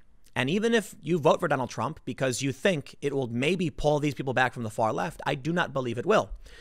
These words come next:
I don't, I'm not saying that it's all over, perhaps. But I think this country is headed in, to, to the left,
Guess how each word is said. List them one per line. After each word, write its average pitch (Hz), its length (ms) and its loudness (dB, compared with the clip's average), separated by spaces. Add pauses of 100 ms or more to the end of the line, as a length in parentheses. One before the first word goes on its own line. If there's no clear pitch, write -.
(340)
I 135 60 4
don't, 254 280 6
I'm 233 80 6
not 262 140 6
saying 220 460 6
that 165 480 4
it's - 180 2
all 127 320 6
over, 117 380 4
perhaps. 98 600 -6 (600)
But 143 140 2
I 147 100 6
think 208 340 0
this 170 140 2
country 143 400 0
is 120 120 2
headed 143 320 0
in, 143 260 -8
to, 143 140 -4 (100)
to 147 80 -6
the 151 100 2
left, 110 380 0